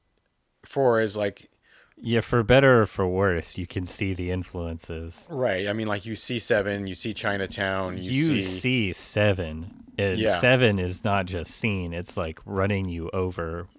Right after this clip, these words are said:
Speaker 2: with
Speaker 1: Yeah.
Speaker 2: a bus. Uh, I don't think that's per-, a bad thing per se, but
Speaker 1: No.
Speaker 2: in several instances, it's a little too obvious and a little too heavy-handed.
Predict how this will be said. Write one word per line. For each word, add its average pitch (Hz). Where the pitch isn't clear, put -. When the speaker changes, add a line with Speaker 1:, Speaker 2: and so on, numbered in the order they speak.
Speaker 2:
with 98
Speaker 1:
Yeah. 101
Speaker 2:
a -
bus. 82
Uh, 82
I 117
don't 143
think 127
that's 110
per-, 107
a 110
bad 95
thing 104
per -
se, 101
but 87
Speaker 1:
No. 117
Speaker 2:
in 95
several 131
instances, 127
it's 95
a 85
little 95
too 92
obvious 78
and 92
a 90
little 87
too 87
heavy-handed. 82